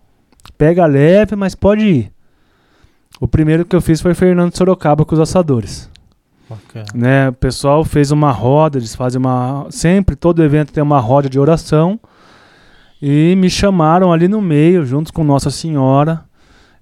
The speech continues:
Speaker 1: e falaram, "Ó, vamos agradecer pelo Pedro tá aqui com a gente, né? Pelo que ele passou e tá, tá se tratando, tá monitorando, mas ele tá podendo tá aqui com a gente."
Speaker 2: Sim.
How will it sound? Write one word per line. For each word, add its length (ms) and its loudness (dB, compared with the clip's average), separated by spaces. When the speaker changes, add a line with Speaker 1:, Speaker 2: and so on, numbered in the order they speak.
Speaker 1:
e 680 2
falaram, 500 0
"Ó, 40 -6
vamos 460 -6
agradecer 680 -2
pelo 200 -2
Pedro 360 -4
tá 100 -10
aqui 180 -8
com 120 -10
a 60 -4
gente, 460 -10
né? 220 0
Pelo 260 -2
que 80 -4
ele 100 2
passou 720 2
e 480 0
tá, 100 -4
tá 160 -4
se 140 -8
tratando, 720 0
tá 140 -2
monitorando, 840 2
mas 460 -4
ele 160 -6
tá 160 -2
podendo 720 0
tá 120 0
aqui 180 -2
com 140 2
a 60 4
gente." 460 -2
Speaker 2:
Sim. 60 -18